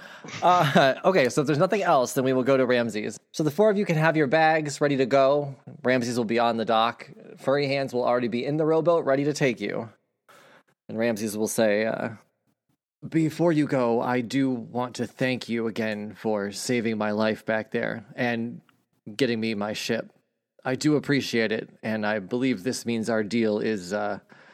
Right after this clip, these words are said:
successful now that you've reached your island. I will say that you are welcome back on this ship as crew whenever you want. You are exceptional to have on this ship. And Tara,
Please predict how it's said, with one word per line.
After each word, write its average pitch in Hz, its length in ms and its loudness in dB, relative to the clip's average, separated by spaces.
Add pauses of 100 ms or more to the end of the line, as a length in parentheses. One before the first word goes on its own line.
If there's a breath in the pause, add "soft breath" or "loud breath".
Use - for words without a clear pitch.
(280 soft breath)
successful - 680 -2 (200)
now 113 140 0
that 117 100 -6
you've 113 200 -4
reached - 240 -2
your 117 100 0
island. 113 520 -4 (460)
I 120 80 6
will 135 200 4
say 135 260 2
that 120 260 0
you 131 260 0
are 127 140 2
welcome 120 360 0
back 120 240 0
on 113 160 -2
this 113 140 -2
ship - 280 -2
as 110 240 -2
crew 131 640 -2
whenever 110 440 -2
you 110 180 -2
want. 101 340 -4 (680)
You 110 160 0
are 110 60 2
exceptional 131 480 0
to 123 80 -6
have 113 240 2
on 110 120 0
this 107 160 -4
ship. - 340 -4 (580)
And 110 120 -6
Tara, 131 460 0